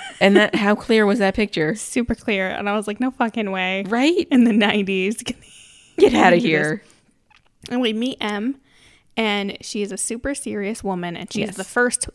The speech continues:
Speaker 2: Lady M.
Speaker 1: Yes.
Speaker 2: Yes.
Speaker 1: Judi Dench
Speaker 2: Yeah.
Speaker 1: is who plays her.
Speaker 2: She's super serial. I liked her.
Speaker 1: Yeah, she was good.
Speaker 2: Yeah. So we cut back to Severnaya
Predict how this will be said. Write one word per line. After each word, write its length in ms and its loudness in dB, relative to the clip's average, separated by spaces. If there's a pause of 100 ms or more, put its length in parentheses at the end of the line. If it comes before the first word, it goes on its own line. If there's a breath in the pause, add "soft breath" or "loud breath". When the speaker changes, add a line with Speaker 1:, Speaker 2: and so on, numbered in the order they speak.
Speaker 2:
Lady 480 -4
M. 320 -2 (280)
Speaker 1:
Yes. 600 -4
Speaker 2:
Yes. 380 -12
Speaker 1:
Judi 280 -2
Dench 420 -4 (220)
Speaker 2:
Yeah. 140 -6
Speaker 1:
is 60 -4
who 80 -4
plays 260 -8
her. 200 -10 (500)
Speaker 2:
She's 240 -12
super 340 -10
serial. 600 -12 (320)
I 80 2
liked 240 0
her. 220 -8 (180)
Speaker 1:
Yeah, 240 -2
she 120 -10
was 120 -10
good. 180 -8 (240)
Speaker 2:
Yeah. 300 -4 (420 soft breath)
So 160 -4
we 100 2
cut 180 -6
back 180 -4
to 80 -6
Severnaya 800 -4